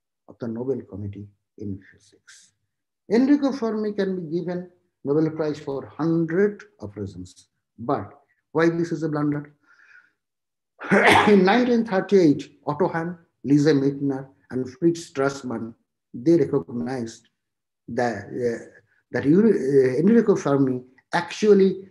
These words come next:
splitted the uranium atom to a smaller, lighter elements,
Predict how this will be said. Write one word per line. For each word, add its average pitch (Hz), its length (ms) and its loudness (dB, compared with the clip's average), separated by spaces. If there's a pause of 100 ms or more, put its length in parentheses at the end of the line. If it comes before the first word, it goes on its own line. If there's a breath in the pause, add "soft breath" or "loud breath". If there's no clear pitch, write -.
splitted 277 720 6
the 165 160 4
uranium 131 500 4
atom 104 400 -6 (260)
to 170 100 2
a 156 120 4
smaller, 160 560 -2
lighter 135 380 0
elements, 98 640 -12